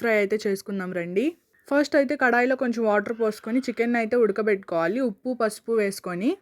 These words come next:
ఉడకబెట్టుకోకుండా ఫ్రై చేసుకుంటే ముక్క గట్టిగా ఉంటది, కాబట్టి ముందే ఉడకబెట్టుకోవాలి. ఉడకబెట్టుకున్న చికెన్ అయితే పక్కన పెట్టేసుకోండి. ఇప్పుడైతే ఒక బాండి తీసుకొని ఆయిల్ వేసుకోండి. నాన్ వెజ్ కాబట్టి ఆయిల్ కొంచెం ఎక్కువే వేసుకోండి. ఇప్పుడు ఇందులో బారుగా కట్ చేసుకున్న ఉల్లిపాయ ముక్కలు అయితే వేసేసుకుందాం.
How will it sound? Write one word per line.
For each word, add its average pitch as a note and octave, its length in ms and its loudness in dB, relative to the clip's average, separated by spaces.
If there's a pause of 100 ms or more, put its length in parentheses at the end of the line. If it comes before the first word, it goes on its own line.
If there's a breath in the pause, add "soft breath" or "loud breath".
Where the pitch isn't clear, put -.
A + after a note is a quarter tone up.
(360)
ఉడకబెట్టుకోకుండా C#4 840 2
ఫ్రై B3 120 2 (120)
చేసుకుంటే B3 500 0
ముక్క A#3+ 280 0
గట్టిగా G#3+ 380 2
ఉంటది, G3+ 340 -4
కాబట్టి A3 360 2
ముందే A3+ 260 2
ఉడకబెట్టుకోవాలి. G3 760 -2 (520)
ఉడకబెట్టుకున్న D4 580 2
చికెన్ C4 280 0
అయితే B3+ 220 -2
పక్కన A#3 260 -2
పెట్టేసుకోండి. G3 600 0 (320)
ఇప్పుడైతే C4+ 380 4
ఒక C#4 160 -2
బాండి A#3 320 2
తీసుకొని C4 380 -2
ఆయిల్ A3 200 -2
వేసుకోండి. G3+ 480 -2 (100)
నాన్ A3+ 220 0
వెజ్ B3+ 180 0
కాబట్టి A3+ 360 2
ఆయిల్ A3 240 2
కొంచెం A3 260 -4
ఎక్కువే G#3 320 0
వేసుకోండి. F#3+ 480 0 (480)
ఇప్పుడు C4 200 4
ఇందులో C4 200 6 (100)
బారుగా A#3+ 340 2
కట్ B3+ 200 0
చేసుకున్న A#3 380 0
ఉల్లిపాయ A3 340 2
ముక్కలు A3 260 0
అయితే G#3+ 220 0
వేసేసుకుందాం. G#3 680 -2